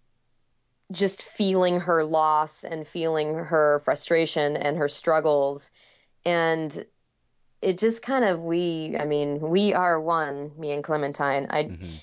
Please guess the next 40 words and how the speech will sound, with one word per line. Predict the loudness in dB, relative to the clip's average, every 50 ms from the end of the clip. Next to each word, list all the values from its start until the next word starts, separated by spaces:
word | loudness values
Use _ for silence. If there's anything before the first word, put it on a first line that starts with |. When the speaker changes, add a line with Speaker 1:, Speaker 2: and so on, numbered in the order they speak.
| _
Speaker 1:
it | -4 0 0
doesn't | 2 2 2 2 2
take | 2 0 0 0
a | 2
lot | 2 2 0 0 -2
for | -4 -6 -6
me | -4 -6 -6 -6 -8
to, | -8 -8 -6 -4 0 0
uh, | 2 2 2 2 0 0 -2 -6 _ _ _ _ _ _ _
get | 0 2 2
into | 2 2 2
that | 2 0 0 0
mode. | -2 0 2 2 2 2 0 -2 -6 -10 -14 _ _ _ _
Like, | -6 -4 -4 -2 -2
I, | -2 -2 -2 -2 -4 -12 -18 _ _ _ _ _ _ _ _ _ _ _ -4
if | -4 0 2
I | 2 2
need | 4 2 2 0
to | -2
feel | -4 0 0 2 4 4
the | 2 2
emotion, | 2 0 0 0 0 0 0 0 0 0 -2 -2 -2 -4 -4 -8 -14 -20 _ _
uh, | -4 0 0 2 4 4 4 2 2 0 -4 -8 -4
it's, | -4 -4 -2 -4 -10 -12 -12 -12 -14 -14 _ _ _ _ _ _ _ _ _ _ _ _ _ _
it's | -2 -2 -2 -4 -12 -16 -16 -16
there. | -4 0 4 4 6 6 6 6 4 4 2 0
I | -2 0
just | 0 0 -2 0
kind | -2 0 0 0
of, | 0 -2 -4 -8 _ _ _ _ _ _ -20 -20 -20 _ _ -4
I | 0
guess | 2 2 0 2 2
I | 2
also | 2 2 2 0 -2 -2 -2 0
work | 2 2 2 0 0 -4
with, | -6 -6 -6 -10 -12 _ _ _
like | -2 -2 -2 0 -2
mo-, | -4 -4 -4
most | 0 0 0 0 2 0 0
actors, | 0 0 0 -2 -4 -4 -4 -6 -8